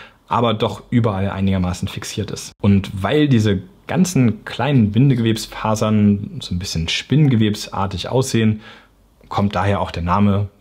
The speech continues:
der Spinngewebshaut, also die Arachnoidea mater. Und dieser Hohlraum ist auch wirklich nicht hohl, sondern der ist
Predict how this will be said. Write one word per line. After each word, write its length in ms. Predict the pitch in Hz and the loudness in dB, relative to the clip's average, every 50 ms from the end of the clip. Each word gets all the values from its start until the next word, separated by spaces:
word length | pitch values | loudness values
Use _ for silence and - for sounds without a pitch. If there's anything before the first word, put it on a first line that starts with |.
| _ - - | _ -8 -6
der 320 | 85 87 85 85 90 87 | -4 -2 -2 -2 -2 -4
Spinngewebshaut, 1200 | - - - - 110 117 113 110 104 104 98 98 95 95 - - - - 82 87 87 87 - - - - | -6 -6 -2 2 2 4 4 4 2 2 0 0 -2 -2 -4 -8 -6 -6 -4 -4 -4 -6 -8 -10 -12 -12
also 260 | 98 98 95 87 90 92 - | -12 -12 -10 -10 -10 -10 -10
die 180 | - 90 90 - - | -10 -10 -10 -10 -12
Arachnoidea 640 | - - - 87 - - 95 95 92 92 101 98 92 | -12 -8 -6 -6 -4 -2 -2 -2 -2 -2 -4 -6 -6
mater. 360 | 98 101 - - - 110 - - _ - | -6 -6 -8 -8 -8 -10 -12 -14 _ -2
Und 300 | - 120 117 113 - - | 0 0 0 0 -2 0
dieser 400 | 123 110 113 104 101 101 101 - - _ - | 2 4 4 4 2 0 -2 -4 -8 _ -2
Hohlraum 360 | - 127 135 120 110 107 110 107 | 0 2 2 2 2 0 0 -2
ist 140 | 101 - | -4 -8
auch 160 | 95 87 - - - - | -10 -12 -12 -14 -12 -6
wirklich 300 | 95 104 120 - 139 131 | -2 -2 0 2 2 2
nicht 180 | 123 107 - | 2 2 2
hohl, 200 | 127 123 127 123 | 2 2 2 2
sondern 260 | 107 104 95 92 92 | 2 0 0 0 -2
der 160 | 85 87 87 87 | -2 -4 -6 -6
ist 320 | 90 - - - - | -8 -8 -10 -10 -12